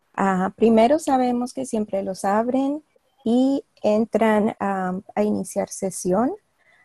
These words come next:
Ah, y esto lo hacen con la información del estudiante, la cual es el primer nombre, la primera letra del apellido, ah,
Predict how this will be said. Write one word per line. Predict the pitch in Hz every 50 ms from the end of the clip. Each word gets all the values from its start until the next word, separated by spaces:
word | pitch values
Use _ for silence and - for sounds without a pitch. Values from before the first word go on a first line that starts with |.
| _ _
Ah, | - - 196 196 196 -
y | - 247 269
esto | 254 262 262 - 320
lo | 339 330
hacen | 302 285 277 269 - 277 269
con | 262 269 247 226 226 220 - _ -
la | 220 226
información | 233 - 214 208 208 208 202 - - 208 196
del | 202 202 208
estudiante, | 214 214 - - - 202 208 220 240 247 240 220 208 - - - 214 _ _ _ _ _ _ _
la | - 214 214 214
cual | - - 233 226 226 233 220
es | 196 190 240 262 302 - - - _ _ _
el | - 208 208
primer | - 214 208 202 196 190 196 202
nombre, | 196 190 202 208 214 226 240 269 302 349 415 415 _ _ _ _ _ _ _ _ _ -
la | - 202 185
primera | - 220 208 196 180 175 175 208 208
letra | 208 208 202 190 190 - - 190 190
del | 190 190 196
apellido, | 190 - - 170 165 160 196 190 220 233 247 269 311 359 392 _ _ _ _ _ _ _ _ _ _ _ _ _ _ _ _ _ -
ah, | - 208 202 196 190 196